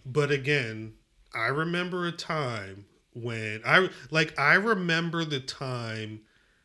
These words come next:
during the summer when this was on H B O.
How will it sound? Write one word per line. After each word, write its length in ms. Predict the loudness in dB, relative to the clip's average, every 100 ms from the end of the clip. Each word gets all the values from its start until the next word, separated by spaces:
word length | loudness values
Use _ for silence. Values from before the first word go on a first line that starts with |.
| _ _ -14 -8
during 400 | -2 2 2 0
the 80 | -4
summer 640 | -2 0 0 0 -6 -12 -20 _
when 600 | -6 -4 -2 -4 -6 -10 -14
this 440 | -14 -4 -2 -2 -2
was 180 | -4 -2
on 180 | -4
H 260 | -4 -8 -10
B 220 | -8 -8
O. 180 | -8